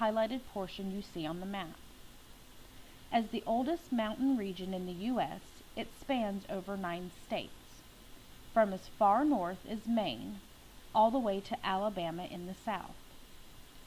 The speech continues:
West Virginia is a truly unique state because it is the only state that is completely encompassed by this region. The area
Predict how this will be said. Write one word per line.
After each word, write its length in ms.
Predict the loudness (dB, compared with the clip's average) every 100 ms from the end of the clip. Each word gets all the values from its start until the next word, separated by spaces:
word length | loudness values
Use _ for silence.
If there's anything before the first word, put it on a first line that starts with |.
| -16 -16 -12 2
West 300 | 4 4 0
Virginia 560 | -4 0 0 0 -4 -4
is 160 | -4
a 80 | -4
truly 400 | -4 -2 0 2
unique 480 | 2 2 0 -2 -4 -12 -12
state 360 | -8 -6 -8 -14 -12 -8
because 280 | -4 -2 -2
it 120 | -2
is 120 | -4 -2
the 140 | -2
only 300 | 2 2 2
state 560 | 0 -4 -6 -6 -6 -8 -6
that 120 | -4
is 100 | -4 0
completely 520 | -2 0 -4 -2 0
encompassed 680 | 0 0 -4 -4 -8 -8 -2
by 180 | -2 0
this 220 | -6 -8
region. 460 | -6 -6 -8 -12 -14 -16 -18 -18 -18 -18 -18 -18 -18 -18 -18 -18 -18 -18 -16 -6
The 180 | -2 2
area 320 | 4 4 4